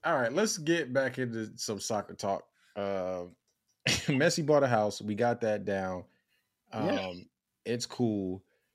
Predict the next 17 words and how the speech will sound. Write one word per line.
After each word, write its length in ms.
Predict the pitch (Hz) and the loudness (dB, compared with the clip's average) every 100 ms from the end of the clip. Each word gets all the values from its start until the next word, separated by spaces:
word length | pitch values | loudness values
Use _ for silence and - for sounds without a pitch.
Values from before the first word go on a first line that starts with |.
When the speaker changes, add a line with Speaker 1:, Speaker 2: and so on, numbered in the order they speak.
| _ _ _ - | _ _ _ -2
Speaker 1:
Let's 220 | 139 160 | 0 2
get 180 | 156 175 | 4 4
into 280 | 170 147 147 | 2 0 0
some 400 | 156 151 143 131 | 2 2 2 0
other 240 | 143 143 | 2 2
M 180 | 127 127 | 2 2
L 100 | 120 | 4
S 200 | 113 113 | 2 0
news. 520 | 123 120 113 113 101 | 0 2 2 -2 -4
Uh, 200 | - 107 | -4 0
there 160 | 107 123 | 2 2
is 100 | 110 | 2
a 60 | 98 | -2
big 340 | 95 127 127 | 2 2 2
to-do 500 | - 113 113 120 113 | -4 -2 0 2 2
right 280 | 107 110 107 | 2 2 0
now. 460 | 107 107 104 101 | -2 -2 -2 -6